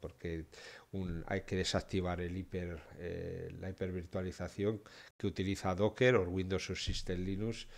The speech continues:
Y bueno, a ver si hay alguna forma, si no, pues, eh, me tendré que agenciar un, un Mac para poder, para poder probar el Visual Studio y hacer un vídeo.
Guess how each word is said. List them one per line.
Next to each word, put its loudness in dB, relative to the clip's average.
Y -4
bueno, 4
a 6
ver 4
si 6
hay 12
alguna 8
forma, 4
si 0
no, -2
pues, -4
eh, -4
me -8
tendré -4
que -4
agenciar -4
un, -6
un 0
Mac 4
para 4
poder, 0
para 0
poder 2
probar -2
el -4
Visual -4
Studio -6
y -2
hacer -6
un -8
vídeo. -6